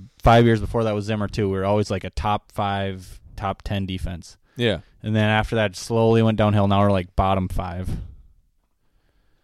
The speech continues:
Speaker 1: Which it's like,
Speaker 2: Yeah.
Speaker 1: that's where it's like, Kirk's good,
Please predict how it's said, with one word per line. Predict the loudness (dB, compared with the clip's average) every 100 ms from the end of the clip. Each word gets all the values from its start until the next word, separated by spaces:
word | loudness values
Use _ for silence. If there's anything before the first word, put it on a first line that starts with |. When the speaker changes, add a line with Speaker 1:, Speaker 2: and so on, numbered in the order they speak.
| _ -20 _ _ _ _ _ -4
Speaker 1:
Which | 0 0 -2
it's | -10 -10 -4
like, | -2 -4 -8 -20 _ _
Speaker 2:
Yeah. | -12 -10 -10 -16 -16
Speaker 1:
that's | -6 -2 4
where | 4
it's | 4 -2
like, | -8 -8 -12 -20 _ _ -20 -20 _
Kirk's | 0 0 0
good, | -2 2 4 4 0